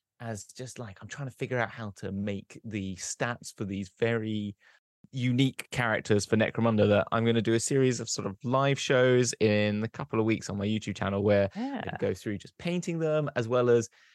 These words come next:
Speaker 1: explaining how one might try and go about statting, uh, 'cause in Necromunda you can have outcast gangs, which are these things where you can, like, homebrew your own things using their sort of tables, very D and D-like. It's very like the old school D and D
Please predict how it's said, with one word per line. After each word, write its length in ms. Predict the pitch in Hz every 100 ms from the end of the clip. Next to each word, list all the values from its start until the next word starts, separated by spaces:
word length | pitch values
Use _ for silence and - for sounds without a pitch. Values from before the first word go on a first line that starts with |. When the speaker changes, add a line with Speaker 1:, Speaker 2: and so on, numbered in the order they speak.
| _ -
Speaker 1:
explaining 540 | 165 - 160 160 151
how 180 | 143 135
one 360 | 123 123 127 123
might 280 | 120 117 - _
try 420 | - 127 120 120
and 360 | 120 117 120 117
go 200 | 117 117
about 480 | 110 107 104 - - - _ -
statting, 680 | - 110 104 107 101 101 95 -
uh, 280 | 92 92 95 -
'cause 140 | 117
in 140 | 123 113
Necromunda 340 | - 117 104
you 80 | 101
can 120 | 98
have 180 | 101 - 110
outcast 420 | 107 - 98 -
gangs, 380 | 101 95 95 -
which 160 | -
are 40 | -
these 140 | 98
things 180 | 98 95
where 100 | 101
you 100 | 98
can, 140 | - 98
like, 260 | 98 - _ - _
homebrew 400 | 151 151 131 120
your 200 | 104 104
own 220 | 101 98 98
things 480 | - 101 92 95 110
using 400 | 101 98 98 98
their 300 | 98 95 90
sort 180 | - 92
of 60 | _
tables, 480 | - 165 165 165 -
very 200 | 147 117
D 220 | 123 113
and 80 | 104
D-like. 420 | 110 95 80 87
It's 120 | - -
very 120 | 107
like 140 | 98
the 80 | -
old 140 | 95 98
school 180 | -
D 120 | 92 95
and 80 | 98
D 260 | 95 85